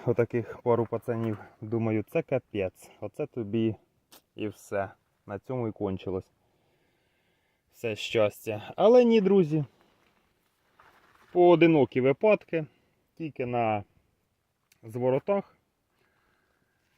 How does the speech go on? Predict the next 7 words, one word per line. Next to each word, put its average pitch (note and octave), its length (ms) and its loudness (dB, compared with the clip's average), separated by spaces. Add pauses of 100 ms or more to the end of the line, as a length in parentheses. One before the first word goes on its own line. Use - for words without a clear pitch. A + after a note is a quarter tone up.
(540)
І G3+ 180 -4
все. - 480 -8 (2250)
Дивіться. G2+ 500 -18 (2750)
Зворота. G2+ 680 0 (200)
Тому, C#3+ 260 2
щ-, - 300 -12
тому D3+ 440 2